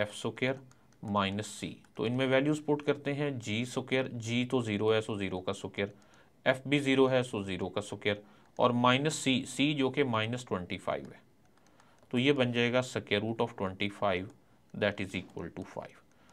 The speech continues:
इसका मतलब हमारे पास एक ऐसा सर्कल है जिसका सेंटर ओरिजिन है और जिसका रेडियस फ़ाइव है। तो आइए, अब हमने इसको ड्रा भी करना है,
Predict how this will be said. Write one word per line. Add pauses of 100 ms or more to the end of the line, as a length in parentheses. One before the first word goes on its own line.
(160)
इसका
मतलब (260)
हमारे
पास
एक
ऐसा
सर्कल
है (400)
जिसका
सेंटर
ओरिजिन
है
और
जिसका
रेडियस (220)
फ़ाइव
है। (920)
तो
आइए,
अब
हमने
इसको
ड्रा
भी
करना
है,